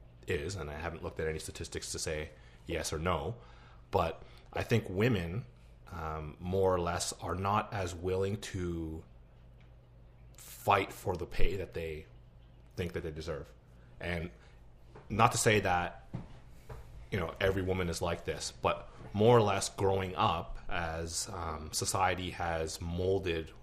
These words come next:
women growing up, they are more likely to attribute their own success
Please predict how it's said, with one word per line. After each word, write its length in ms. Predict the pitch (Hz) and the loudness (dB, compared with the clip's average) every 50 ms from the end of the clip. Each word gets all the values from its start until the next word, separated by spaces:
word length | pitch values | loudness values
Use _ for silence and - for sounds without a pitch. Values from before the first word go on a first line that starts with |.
| - - | -14 -8
women 300 | 98 95 90 85 82 80 | -6 -4 -2 -2 -4 -4
growing 320 | 78 87 80 80 85 82 85 | -4 -4 -2 -2 -2 -2 -2
up, 320 | 82 73 69 - - - - - - - - - - - - - - | -2 -2 -2 -4 -10 -16 -20 -20 -20 -20 -20 -20 -20 -20 -20 -12 -2
they 280 | - 90 90 92 92 92 | 0 2 4 4 4 4
are 140 | 87 87 87 | 4 2 0
more 420 | 90 92 98 101 110 117 113 104 | 2 2 4 6 6 6 6 4
likely 600 | 95 90 87 95 98 - - - 101 90 87 87 | 2 2 0 0 0 0 -2 -2 0 -2 -2 -4
to 240 | - - 87 85 - - | -4 -4 -4 -4 -2 -2
attribute 680 | 85 92 - - - 95 80 87 85 85 82 82 - - - - - - - - - - - | -2 -2 -2 -2 -4 -4 -4 -2 -4 -4 -4 -4 -6 -10 -16 -20 -20 -20 -20 -20 -20 -10 0
their 220 | - 98 98 98 95 | 2 4 4 4 4
own 220 | 95 95 92 87 | 2 0 0 -2
success 840 | - - - - - - - 95 87 107 170 - - - - - | -2 -4 -6 -6 -4 -2 0 0 2 0 0 0 -4 -6 -6 -8